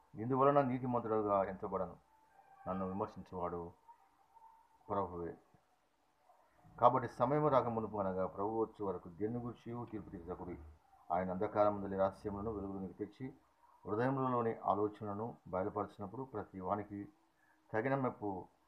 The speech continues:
దేవుని వలన కలుగును. సహోదరులారా, మీరు మమ్మను చూచి, లేఖనముల యందు వ్రాసిన సంగతులను అతిక్రమింపకూడదని నేర్చుకొని,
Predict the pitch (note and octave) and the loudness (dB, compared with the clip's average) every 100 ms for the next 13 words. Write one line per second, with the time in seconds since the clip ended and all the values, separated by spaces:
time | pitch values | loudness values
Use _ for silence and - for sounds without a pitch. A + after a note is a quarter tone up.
0 | - D#2+ A2 A#2+ G2+ G2 F#2+ F2+ - F2 | -10 -2 0 0 0 0 -2 -4 -6 -8
1 | F2+ F#2 - _ _ _ _ F#2 G2+ F#2+ | -8 -12 -14 _ _ _ _ -4 -2 -2
2 | F#2 F2+ F2+ F#2+ - _ - _ - G#2+ | -2 -2 -2 -4 -8 _ -20 _ -6 -2
3 | A2+ G2+ G#2 G#2+ G2+ C3+ C3 C3+ G#2 G#2+ | 0 0 0 -2 -4 -6 -4 -2 0 0
4 | A2 G#2 G#2 G2 G2+ G2 _ _ _ _ | 0 0 -2 -2 -6 -10 _ _ _ _
5 | - F#2+ G#2 A2+ G2 - F#2+ G2+ G2+ G2 | 0 2 2 2 -4 -4 -2 -2 -2 -4
6 | G2 - F#2+ - G#2 G2+ F#2 F#2 F#2 F2+ | -4 -6 -8 -6 -6 -6 -6 -8 -6 -6
7 | F#2 A2 - - - _ _ _ _ _ | -6 -8 -10 -20 -20 _ _ _ _ _
8 | _ - - - - - F#2 G#2+ - G2 | _ -20 -20 -20 -20 -14 -4 -4 -2 -4
9 | A2+ B2 | -2 -2